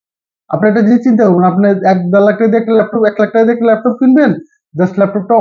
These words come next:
on করে না, just বক্সটা ওপেন করছে, পরে আপনি কি ষাট সত্তর হাজার বিক্রি করবেন? বাংলাদেশ তো নাই না, পুরো পৃথিবীতে মনে হয় এমন লোক নাই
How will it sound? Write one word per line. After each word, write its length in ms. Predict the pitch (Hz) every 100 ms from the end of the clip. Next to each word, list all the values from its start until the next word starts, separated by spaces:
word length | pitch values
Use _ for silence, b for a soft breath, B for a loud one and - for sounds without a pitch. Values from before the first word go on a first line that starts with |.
| 202 214
on 160 | 254
করে 160 | 240 208
না, 100 | 175
just 240 | 160 175 160
বক্সটা 340 | 190 190 -
ওপেন 300 | 214 196 190
করছে, 300 | 160 147 - 123 - _ _ -
পরে 160 | 185
আপনি 220 | 190 196
কি 80 | 196
ষাট 200 | 196 208
সত্তর 220 | 196 202 226
হাজার 180 | 247
বিক্রি 220 | 233 247 247
করবেন? 320 | 262 233 180 - _ _ _ _
বাংলাদেশ 420 | 160 175 196 208 220 _
তো 100 | 247
নাই 340 | 185 170 247
না, 200 | 208 202 240
পুরো 140 | 220 208
পৃথিবীতে 480 | 214 240 247 247 247
মনে 220 | 240 240
হয় 80 | 233
এমন 220 | 214 208
লোক 260 | 196 190 190
নাই 180 | 160